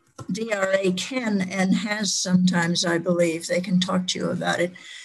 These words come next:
go after the individual who had no idea he had a tax to be levied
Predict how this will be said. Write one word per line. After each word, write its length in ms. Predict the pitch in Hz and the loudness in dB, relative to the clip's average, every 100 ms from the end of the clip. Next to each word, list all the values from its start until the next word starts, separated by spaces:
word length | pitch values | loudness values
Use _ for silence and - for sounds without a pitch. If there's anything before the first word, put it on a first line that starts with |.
| - - | -14 -4
go 240 | 202 208 | -2 0
after 520 | 196 190 190 196 208 | 0 0 -2 -4 -4
the 180 | 185 190 | 0 0
individual 880 | 202 208 190 190 294 - 185 175 180 | 0 0 0 0 -2 0 2 4 4
who 200 | 185 202 | 2 0
had 200 | 196 185 | 2 0
no 220 | 196 220 | 0 -2
idea 480 | 247 202 208 214 190 | 0 0 0 0 0
he 220 | 196 202 | 0 -2
had 200 | 214 190 | 0 0
a 80 | 175 | 0
tax 500 | - 214 214 - - | -2 -2 -2 -2 -4
to 100 | - | -4
be 180 | 135 147 | -4 -4
levied 480 | 127 117 - - | -4 -4 -6 -8